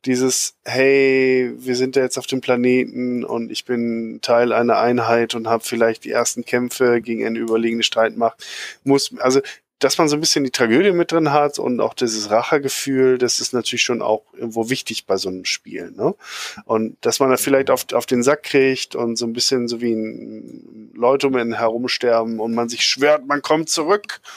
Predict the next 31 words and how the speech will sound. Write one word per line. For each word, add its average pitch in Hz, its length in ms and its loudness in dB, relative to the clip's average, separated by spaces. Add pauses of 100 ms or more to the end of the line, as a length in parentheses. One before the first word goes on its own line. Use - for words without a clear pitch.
um 151 160 2
diese 135 220 0
Rechnung 143 440 -2
zu 135 160 -6
begleichen. 120 680 0
Alles - 320 0
gut. 170 240 0 (320)
Aber 131 260 2
warum 151 240 4
immer 196 220 4
diese, 160 340 2 (440)
„Oh, 269 200 2
Junge, 135 540 -4 (300)
ich - 160 -4
bin 135 160 0
deine 120 280 0
Mutter 101 460 -6 (280)
und 139 160 2
ich - 200 0
opfere 139 380 0
mich 131 260 0
jetzt 131 320 0
mit 131 180 0
meinem 123 480 0
Victor 127 560 0
gegen 127 280 0
die 117 100 -8
böse, 123 400 2
böse 113 320 0
King 123 300 -4
Crab 113 260 -2